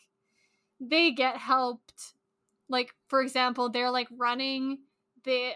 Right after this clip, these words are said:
the, um, migrant workers, sorry, not the migrant workers, but, like, the mi-, the, um, immigrant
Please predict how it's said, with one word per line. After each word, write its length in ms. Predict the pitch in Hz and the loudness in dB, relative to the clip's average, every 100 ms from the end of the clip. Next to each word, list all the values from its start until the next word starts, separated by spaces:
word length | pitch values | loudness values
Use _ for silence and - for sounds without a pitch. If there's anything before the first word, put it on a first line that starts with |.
| - | -10
the, 440 | 233 240 240 240 233 | -6 0 4 4 2
um, 280 | 233 226 220 | 0 -2 -2
migrant 480 | 247 262 254 240 233 | 0 0 -2 -6 -4
workers, 760 | 214 220 226 214 220 - - _ _ _ _ | -8 -6 -10 -10 -12 -14 -18 _ _ _ _
sorry, 180 | 220 214 | -18 -16
not 140 | 220 | -16
the 60 | 220 | -14
migrant 320 | 220 220 196 | -14 -12 -14
workers, 360 | 208 - 214 - | -16 -18 -20 -16
but, 120 | 214 | -14
like, 160 | 214 208 | -12 -14
the 80 | 233 | -16
mi-, 360 | 220 226 226 - _ | -12 -10 -10 -14 _
the, 360 | 226 226 226 214 - | -12 -10 -8 -8 -8
um, 180 | 214 214 | -12 -12
immigrant 380 | 240 240 233 | -10 -10 -10